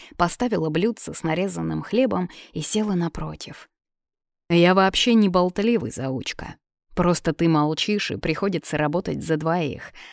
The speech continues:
а то мы с тобой так и будем молчать всё время». Он с таким аппетитом ел суп, что я снова устыдилась. Ненадолго.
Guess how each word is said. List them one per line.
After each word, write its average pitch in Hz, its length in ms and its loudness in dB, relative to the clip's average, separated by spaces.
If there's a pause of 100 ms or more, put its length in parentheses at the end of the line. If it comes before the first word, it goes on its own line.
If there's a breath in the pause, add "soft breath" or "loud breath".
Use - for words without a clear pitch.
(160 loud breath)
а 175 140 -2
то 269 100 6
мы 254 160 8
с - 80 -2
тобой 180 320 0
так - 240 -4
и 156 40 2
будем 156 320 0
молчать 139 580 -2
всё - 240 -6
время». 113 400 -8 (1500)
Он 190 200 4
с - 100 0
таким 170 360 0
аппетитом 147 580 -2
ел 151 320 -2
суп, - 380 -2 (320 loud breath)
что - 240 -4
я 151 160 -2
снова 180 360 -2
устыдилась. - 960 -8 (440 soft breath)
Ненадолго. 254 840 8